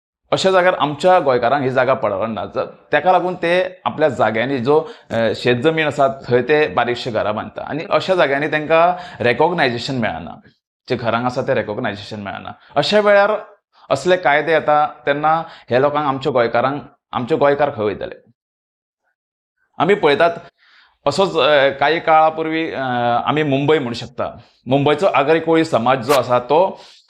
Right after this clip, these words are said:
अ, आतां थंय कमी जाल्लेलो आसा आनी, अ, असो दिसता की तेंचें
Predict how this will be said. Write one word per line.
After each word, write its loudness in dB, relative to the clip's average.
अ, -2
आतां 2
थंय 2
कमी 2
जाल्लेलो 2
आसा 0
आनी, -6
अ, -2
असो 2
दिसता -2
की 0
तेंचें -2